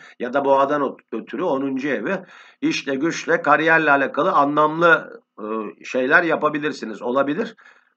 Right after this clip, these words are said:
Hatta bitmişse de anlamlıdır. Çünkü daha iyisi gelecek demektir. Öyle düşünün. E, Jüpiter balıkta.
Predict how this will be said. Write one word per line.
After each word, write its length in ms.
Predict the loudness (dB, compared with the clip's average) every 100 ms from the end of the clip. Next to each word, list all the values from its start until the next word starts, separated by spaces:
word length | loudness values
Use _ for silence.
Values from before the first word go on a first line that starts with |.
| _ _ _
Hatta 460 | -4 0 4 4
bitmişse 600 | 4 -8 -8 -6 -2 -2
de 80 | 0
anlamlıdır. 760 | -2 -2 -4 -4 -6 -8 -8 -8
Çünkü 380 | -10 -8 -6 -2
daha 240 | 0 0
iyisi 260 | 0 -4 -6
gelecek 460 | -6 -6 -10 -10
demektir. 680 | -10 -10 -12 _ -8 -8 -8
Öyle 320 | -2 0 -2
düşünün. 460 | -6 -8 -4 -4 -6 _ _ _ _ -4
E, 380 | 0 0 0 -2
Jüpiter 580 | -2 -2 2 4 4 2
balıkta. 680 | -2 -2 -2 2 4 2